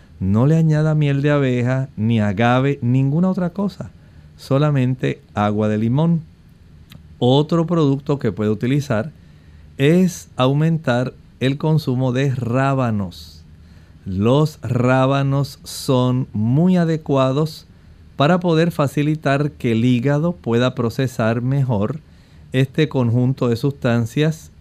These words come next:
que se han ido almacenando, esos triglicéridos. También es útil el consumo de cebolla, el consumo de ajo, son muy buenos.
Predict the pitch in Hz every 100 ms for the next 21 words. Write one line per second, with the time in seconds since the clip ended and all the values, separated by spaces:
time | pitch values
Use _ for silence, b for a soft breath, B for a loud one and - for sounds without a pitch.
0 | - - - - 160 180 170 143 143 147
1 | 147 139 135 147 143 190 202 123 95 104
2 | 135 - - - 135 143 139 127 143 139
3 | - - 139 131 95 - - - B B
4 | B B B - 151 143 135 143 139 -
5 | 123 139 131 120 113 104 - 113 120 110
6 | - 104 95 107 117 127 156 - - -
7 | - - - 113 98 107 101 - 113 117
8 | 110 98 107 120 120 180 190 b b b
9 | - - 107 104 117 156 147 131 123 147
10 | -